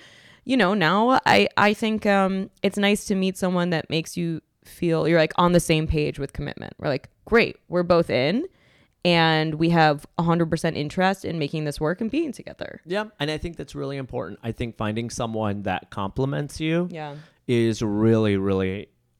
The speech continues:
Speaker 2: hard. And also for people like us, for people who are entertainers and people who are hustlers, to really strive for a successful career, we have to be with people who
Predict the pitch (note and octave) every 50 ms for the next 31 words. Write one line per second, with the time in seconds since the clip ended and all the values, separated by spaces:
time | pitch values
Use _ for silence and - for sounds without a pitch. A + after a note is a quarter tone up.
0 | _ _ _ - - - - - G2+ F#2+ F#2 F#2 F#2 F#2+ F2+ F2 F2 E2 - _
1 | _ _ A#2+ A2 G2+ G2+ G#2 G#2+ G#2+ G#2+ G#2+ G#2+ A2 G2+ - - - - - _
2 | _ _ _ _ _ _ _ - F3 A#3 D4+ - - - - D#3 D3+ C#3 - -
3 | D#3 - - C#3+ C3+ A3+ C4 - B2 G#2 - F2 D2+ A#2+ E3 D#3+ G2+ - - -
4 | - _ _ B2+ A2+ G#2+ G#2+ - - _ - D3+ D3 E3+ E3 D#3 D3 C#3+ C#3 B2+
5 | A#2 A2+ - B2 B2+ B2+ A#2+ A2 - A#2 A#2 C3 D3+ B2 D2+ - - - - -
6 | _ _ _ _ _ _ - A#2+ B2 A2+ - C3 B2 D3 D3+ C3+ C#3 C#3+ C#3+ C3+
7 | B2 G#2+ - A#2+ D3 C#3+ - - C3 A2 E2 A#1+ - - - - - _ _ _
8 | _ - - C#3 B2+ B2 A#2+ A2+ A2+ A#2 A2+ A2+ B2+ G#2+ A2 G2+ G#2+ A#2+ A#2+ B2+
9 | C3 C3+ B2 - - - - - A2+ A2 A#2+ C3 C3+ C3 A#2+ G2+ - - - A#2+
10 | A2+ A2 G#2+ G#2+ G#2 - G#2+ - - - - - - B2+ A#2 - - - B2+ -
11 | - A#2+ G#2+ A2 C#3 D3+ C#3 A#2+ - - - - - _ - A#2+ B2 D3 E3+ G3
12 | G#3 G3 F#3 E3 E3 E3 - - D3 A#2+ C#3 D3+ D#3+ D3 C3 - - A#2 A#2+ C#3
13 | - - D3 B2+ A#2+ A#2 G2+ - _ - G#2 A2+ B2 B2+ A#2+ A#2+